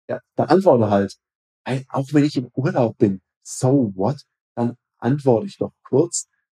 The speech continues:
und sag, „Ich bin gerade im Urlaub, ich melde mich nach dem Urlaub wieder.“ Oder vereinbar schon einen Termin. Da breche ich mir doch keinen Zacken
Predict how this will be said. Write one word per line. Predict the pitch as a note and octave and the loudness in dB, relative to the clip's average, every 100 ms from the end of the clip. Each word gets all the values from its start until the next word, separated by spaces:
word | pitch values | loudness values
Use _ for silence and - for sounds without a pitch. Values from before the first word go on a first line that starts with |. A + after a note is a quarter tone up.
| _ | _
und | B2 G#2 | -4 0
sag, | A2+ C3 | 0 0
„Ich | - | -2
bin | - C3+ | 0 0
gerade | A2+ G#2 G2+ | 0 -2 -4
im | A2+ | -2
Urlaub, | C#3 F#3 D3+ | 0 0 -2
ich | C3 | 0
melde | A#2+ A#2+ | -2 -2
mich | A#2 | -6
nach | A2 G2 | -6 -6
dem | A2 | -2
Urlaub | C#3 D3 | 0 0
wieder.“ | B2+ C3 C3 _ - | 2 0 -2 _ -6
Oder | A#2 | -4
vereinbar | A#2+ - G#2+ C3+ B2 | -2 -2 0 0 0
schon | - G#2+ | -2 -4
einen | G#2 | -2
Termin. | A#2 G#2 C#3 G#2+ _ _ | -2 2 2 0 _ _
Da | - G#2 | -12 -8
breche | - C3 C3+ | -2 -2 -2
ich | - | 0
mir | B2+ | 2
doch | A2 G#2 | 2 0
keinen | - G#2+ G#2 | -6 -6 -6
Zacken | - C3+ - | -6 -6 -6